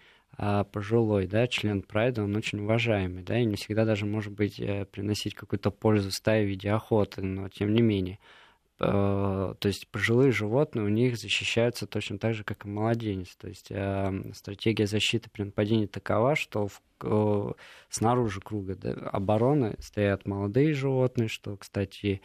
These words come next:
самки и самцы, а в центре стоят,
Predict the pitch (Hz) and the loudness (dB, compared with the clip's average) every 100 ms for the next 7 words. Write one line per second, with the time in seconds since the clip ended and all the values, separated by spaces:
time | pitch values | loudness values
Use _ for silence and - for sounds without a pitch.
0 | - - _ - 101 95 - 98 - 101 | -16 -20 _ -8 -4 -2 -4 -8 -2 0
1 | 101 - 98 92 - 98 98 95 - - | 0 -2 -4 -2 -4 -2 0 -2 -4 -2
2 | 107 127 131 110 - 98 98 110 - | 2 2 2 -6 -4 -2 0 0 -2